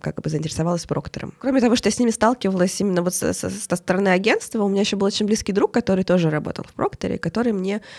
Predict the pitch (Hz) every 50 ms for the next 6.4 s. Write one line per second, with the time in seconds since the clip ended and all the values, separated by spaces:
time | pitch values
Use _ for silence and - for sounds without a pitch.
0 | - - _ 180 180 185 196 185 220 233 240 - - - 226 220 214 208 190 -
1 | - 151 - - 156 - - _ - 185 196 202 214 233 - - - - - -
2 | - - 165 165 - - 190 190 175 175 165 170 - - 170 - - 165 156 160
3 | 160 156 156 160 156 151 143 147 165 185 220 254 269 262 254 247 - 220 - 196
4 | 196 214 208 196 202 196 190 180 180 - 202 202 247 453 466 - 196 - - 196
5 | 202 - 208 202 - 196 214 214 220 202 190 196 220 - - - - 180 - 208
6 | 202 196 190 190 185 175 165 180